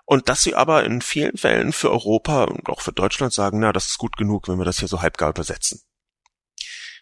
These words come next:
Das ist ja eine unterschwellige Wut, die bei mir in der Kolumne mitschwingt. Das ist gut genug für den Rest der Welt, dass ich mich darüber aufrege.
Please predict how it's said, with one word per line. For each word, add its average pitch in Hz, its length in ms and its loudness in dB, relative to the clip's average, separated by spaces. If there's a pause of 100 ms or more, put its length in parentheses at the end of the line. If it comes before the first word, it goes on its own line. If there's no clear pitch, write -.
Das - 200 -4
ist - 180 2
ja 143 100 4
eine 98 280 2
unterschwellige 110 840 0
Wut, 113 240 -4
die 104 60 0
bei 92 140 2
mir 90 280 0
in 87 100 0
der 85 80 -2
Kolumne 80 400 -6
mitschwingt. - 640 -2 (680)
Das 92 120 0
ist - 120 -2
gut 113 200 -4
genug 101 300 2
für 76 420 -2 (140)
den 95 100 -2
Rest 78 280 -2
der 78 100 -8
Welt, - 420 -6 (540)
dass 82 160 -2
ich - 100 0
mich 92 140 -2
darüber 87 320 0
aufrege. - 500 -4